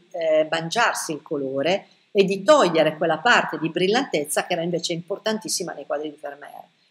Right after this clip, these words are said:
Quindi la tela, per poter essere usata in maniera adeguata, doveva essere preparata in una maniera estremamente accurata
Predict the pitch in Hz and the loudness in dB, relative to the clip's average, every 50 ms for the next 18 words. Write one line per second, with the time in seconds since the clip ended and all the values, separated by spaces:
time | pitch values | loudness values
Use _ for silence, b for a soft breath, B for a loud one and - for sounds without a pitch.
0 | _ _ _ _ _ _ _ _ _ _ - 294 247 196 180 170 180 180 180 - | _ _ _ _ _ _ _ _ _ _ 2 2 2 4 2 0 0 0 0 2
1 | 202 202 - - - 226 180 156 151 151 147 147 - 196 170 - 196 190 - 269 | 2 2 4 6 6 6 6 4 2 0 -2 0 0 -2 -2 0 -2 2 2 4
2 | 285 277 220 - - - 180 165 160 160 160 247 233 190 143 135 - 156 147 151 | 4 4 2 2 0 0 -2 -2 -2 -2 2 2 2 2 2 -2 -6 -8 -8 -6
3 | 165 170 170 170 175 180 190 196 185 180 170 160 160 - 196 185 202 202 208 214 | -4 -4 -2 -2 0 0 0 0 2 2 0 0 0 -2 -2 0 0 0 0 0
4 | 208 226 226 220 220 226 - - - 226 214 208 - - 220 220 220 240 226 202 | 2 4 4 4 2 0 0 -2 -2 -2 -2 -4 -4 -4 -4 -2 0 -2 -2 0
5 | 165 156 156 - 190 196 208 196 214 220 220 214 214 180 165 160 165 170 165 - | -2 -4 -4 -4 -4 -4 -2 -2 -2 -2 -2 -2 -4 -4 -4 -6 -6 -8 -8 -10
6 | _ 214 208 202 185 185 175 170 170 - 175 - - - - 165 160 143 131 127 | _ -6 -4 -2 -2 -2 -4 -4 -4 -4 -6 -6 -8 -8 -6 -4 -4 -4 -6 -8
7 | 131 - - 147 | -10 -12 -12 -12